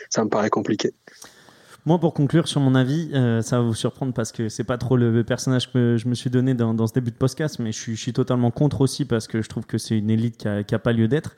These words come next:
Speaker 2: Mais je pense qu'on en est là à cause de l'uefa et pour moi, c'est le plus gros problème. Au final, c'est qu'il n'y ait pas eu d'entente et que le projet qu'on nous donne aujourd'hui de Ligue des Champions deux mille vingt-quatre,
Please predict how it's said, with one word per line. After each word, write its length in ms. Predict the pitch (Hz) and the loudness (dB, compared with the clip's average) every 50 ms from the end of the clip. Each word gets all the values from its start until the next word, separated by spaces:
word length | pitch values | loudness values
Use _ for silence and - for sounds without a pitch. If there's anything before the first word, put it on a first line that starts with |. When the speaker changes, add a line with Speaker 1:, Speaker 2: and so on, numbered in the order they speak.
| - - - - _ | -18 -20 -20 -18 _
Speaker 2:
Mais 300 | - 127 127 135 151 151 | -2 2 2 2 2 2
je 80 | 143 - | 0 -2
pense 180 | - 147 135 - | -2 -2 -2 0
qu'on 160 | - 127 123 | 0 2 4
en 140 | 120 117 117 | 4 4 4
est 40 | |
là 180 | 117 120 120 117 | 4 4 2 2
à 140 | 104 127 127 | 0 0 -2
cause 240 | 123 - 143 127 117 | 0 2 2 2 2
de 80 | 123 123 | 2 2
l'uefa 600 | 120 113 117 113 113 - - 135 131 127 113 117 | 2 4 2 2 2 0 0 0 0 0 0 -2
et 60 | 113 | -2
pour 120 | - 117 | -2 -2
moi, 160 | 113 120 123 | -2 0 0
c'est 140 | 120 - - | -2 0 -2
le 80 | 110 101 | -4 -4
plus 220 | - - - 143 | -4 -2 0 0
gros 160 | 127 127 131 | 2 2 0
problème. 520 | 123 - - 120 110 117 127 131 127 113 113 | -2 0 -2 -2 0 0 0 0 0 0 -2
Au 100 | 107 110 | -2 -4
final, 260 | - - 123 120 120 | -2 -2 -2 -2 -2
c'est 160 | - - 110 | -2 -6 -6
qu'il 120 | - - 113 | -4 -6 -2
n'y 40 | |
ait 20 | - 123 | 2 2
pas 0 | |
eu 120 | 120 123 120 | 4 4 4
d'entente 440 | 113 113 117 113 - 131 131 - - | 2 0 0 0 0 0 0 0 -2
et 60 | 113 | -4
que 100 | - 123 | -2 -4
le 80 | 110 | -4
projet 320 | 98 - - 123 117 120 117 | -4 -2 0 0 0 0 0
qu'on 140 | - 120 117 | 0 0 2
nous 140 | 113 117 | 2 2
donne 180 | 107 117 117 113 | 2 2 2 2
aujourd'hui 400 | 110 107 110 107 107 107 117 117 | 2 0 0 0 0 0 -2 -2
de 120 | 107 113 | -2 -2
Ligue 200 | 107 107 110 104 | -2 -2 -2 -2
des 100 | 110 117 | -2 -4
Champions 300 | 113 - 117 110 120 117 | -4 -4 -6 -6 -4 -4
deux 80 | 110 113 | -2 0
mille 180 | 110 110 110 104 | 0 0 0 0
vingt-quatre, 380 | 110 110 110 - 117 113 104 | 0 -2 -2 -2 -4 -4 -6